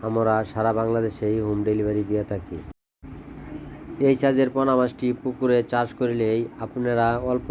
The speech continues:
দিনেই লাভবান হতে পারবেন। এই মাছটিকে সরিষার খৈল খাওয়াইতে পারবেন এবং ফিড জাতীয় খাবার খাওয়াইতে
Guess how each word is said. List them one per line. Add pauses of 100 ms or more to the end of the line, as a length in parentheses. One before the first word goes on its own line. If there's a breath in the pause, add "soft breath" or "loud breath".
দিনেই
লাভবান
হতে
পারবেন। (1900)
এই
মাছটিকে (1800)
সরিষার (140)
খৈল (120)
খাওয়াইতে (100)
পারবেন (460)
এবং (180)
ফিড (120)
জাতীয় (120)
খাবার (460)
খাওয়াইতে